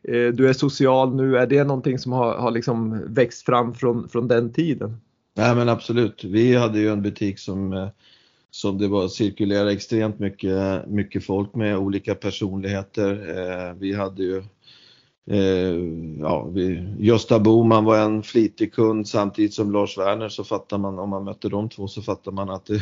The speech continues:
Speaker 2: <laughs> människor är olika. Eh,
Speaker 1: Mm.
Speaker 2: en del, det blev ju också mötesplats när, när liksom folk kom tidigt på morgonen eller att man väntade på kvällstidningarna, så var det ju en, liksom en mötesplats i, i, i samhället.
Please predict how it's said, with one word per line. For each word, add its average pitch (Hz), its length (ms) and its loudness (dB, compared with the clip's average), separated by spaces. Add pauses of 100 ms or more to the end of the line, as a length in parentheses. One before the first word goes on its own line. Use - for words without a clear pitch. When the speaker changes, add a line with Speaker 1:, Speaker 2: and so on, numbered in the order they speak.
(140)
Speaker 2:
<laughs> - 420 -14
människor 107 480 2
är 104 60 6
olika. 101 500 2
Eh, 120 320 -4
Speaker 1:
Mm. 98 140 4
Speaker 2:
en 101 120 0
del, 92 320 -2 (920)
det 117 120 4
blev 117 220 6
ju 123 60 6
också 117 280 0
mötesplats 110 960 -4
när, 104 280 -2
när 104 240 -2
liksom 101 520 -4
folk 104 320 -4
kom 107 420 -4
tidigt 107 340 0
på 107 80 -4
morgonen 107 520 0
eller 104 340 0
att 104 240 -6
man 101 140 -4
väntade 104 400 -2
på 98 100 -8
kvällstidningarna, 104 920 -6
så 110 140 -6
var 107 200 -2
det 117 60 4
ju 123 80 2
en, 113 80 -2
liksom 95 300 -10
en 92 120 -12
mötesplats 92 920 -10
i, 98 40 -2
i, 85 460 -4
i 92 40 -6
samhället. 95 640 -2